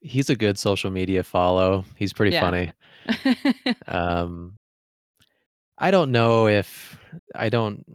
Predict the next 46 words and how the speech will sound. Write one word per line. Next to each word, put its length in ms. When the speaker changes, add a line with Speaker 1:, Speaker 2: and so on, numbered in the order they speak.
Speaker 1:
recall 760
all 240
of 60
his 180
injuries 500
and 80
all 160
that. 320
I 80
don't 260
know 300
if 100
he's 160
quite 360
at 160
the 100
level 440
of, 80
like, 180
a 60
Wes 240
Welker 480
where 240
it's 240
like, 260
"Okay, 300
maybe 260
you 140
should 200
just 380
stop 320
playing." 520
But, 380
you 80
know, 80
if 80
he 100
gets 180
to 60
play 240
in 60
some 180
games 600
and 460
he 260
can, 420